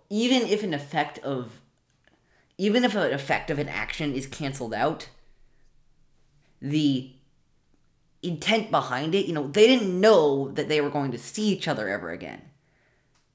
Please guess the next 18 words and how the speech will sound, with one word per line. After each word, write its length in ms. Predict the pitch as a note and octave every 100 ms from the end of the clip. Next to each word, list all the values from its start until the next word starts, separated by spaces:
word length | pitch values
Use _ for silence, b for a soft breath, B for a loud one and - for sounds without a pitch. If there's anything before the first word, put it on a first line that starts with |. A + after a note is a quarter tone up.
| _ _ _
So 260 | - E3+ -
I 180 | C3+ G3
feel 280 | G3+ G3+ E3+
like, 300 | D#3 B2 A2+
you 160 | D3 C3+
know, 300 | G#2+ G#2 - _
they, 840 | F#2+ C3+ D#3+ C#3+ C#3 C3 B2 A2 - _ _ _ _ _ _ _ _ _ _ _ _ _ _ _ _ _ _ _ _ _ _ _ _ _ -
I 120 | D#3
don't 80 | F#3
know 120 | F#3+
what 120 | F3+
it 100 | E3
is. 120 | B2 -
I, 140 | D#3
I 80 | D#3
feel 160 | D#3 F#3
like 160 | F#3+
they 540 | F#3 F3 E3 D3+ D3+